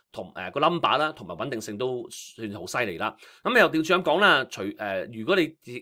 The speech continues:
自己 buy 中美貿易戰呢，其實騰訊一定買㗎啦，因為中國呢，冇可能呢，去冇咗騰訊、阿里巴巴，會引入呢 Google 啊、Apple 呢，去成為中國嘅大贏家，同埋呢，最主要嘅揸 fit 人嘅。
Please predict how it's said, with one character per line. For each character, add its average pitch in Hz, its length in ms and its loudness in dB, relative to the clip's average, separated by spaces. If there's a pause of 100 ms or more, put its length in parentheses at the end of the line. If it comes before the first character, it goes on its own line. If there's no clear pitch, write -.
(100)
自 131 140 -6
己 139 100 -2
buy 165 220 6
中 165 180 -4
美 151 80 -2
貿 113 140 -2
易 104 40 -6
戰 123 140 -8
呢， 143 180 -4
其 - 80 -14
實 95 40 -8
騰 - 200 -12
訊 113 120 -6
一 123 40 -6
定 101 160 -8
買 82 140 -10
㗎 87 80 -6
啦， 98 100 -6 (220)
因 208 80 -2
為 180 120 6
中 208 200 0
國 - 140 0
呢， - 80 4 (120)
冇 139 240 4
可 165 200 4
能 113 80 -4
呢， 147 120 -2 (140)
去 - 160 2 (100)
冇 123 160 -8
咗 143 80 -2
騰 110 220 -8
訊、 117 200 -6
阿 113 120 -6
里 104 80 -6
巴 113 160 0
巴， 123 240 2 (100)
會 147 140 -2
引 143 160 0
入 151 140 0
呢 156 160 4
Google 139 560 -2
啊、 117 180 4
Apple 147 420 8
呢， 131 80 6 (220)
去 147 80 2
成 107 160 -4
為 101 80 -10
中 165 220 2
國 117 120 -4
嘅 113 60 -10
大 92 160 -6
贏 87 240 -10
家， 156 300 8
同 101 100 -14
埋 87 140 -6
呢， 131 60 -2
最 123 280 0 (140)
主 - 180 -10
要 156 180 6
嘅 120 140 0
揸 139 180 4
fit 139 140 -4
人 76 160 -12
嘅。 87 100 -10